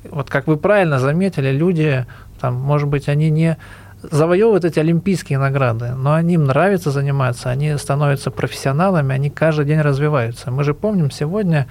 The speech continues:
важно продолжать учиться не вот только до двадцати, там, пяти условно, а приходится учиться всю жизнь, наши профессии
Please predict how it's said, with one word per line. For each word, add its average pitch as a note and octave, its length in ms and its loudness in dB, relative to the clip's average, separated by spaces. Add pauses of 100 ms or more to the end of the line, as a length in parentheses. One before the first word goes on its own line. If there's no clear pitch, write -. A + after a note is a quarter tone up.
(340)
важно D#3 400 0
продолжать C#3 540 -2
учиться C#3+ 480 -4
не C#3 180 0
вот D3 240 -2
только G3 320 0
до C3+ 140 0
двадцати, C3+ 420 -2
там, B2+ 240 -4
пяти C#3+ 380 -2
условно, A#2+ 560 -4 (360)
а C#3+ 120 -4
приходится E3+ 480 0
учиться D#3 360 -2
всю D3+ 220 -2
жизнь, F3 300 0
наши C#3 200 0
профессии D3 720 -2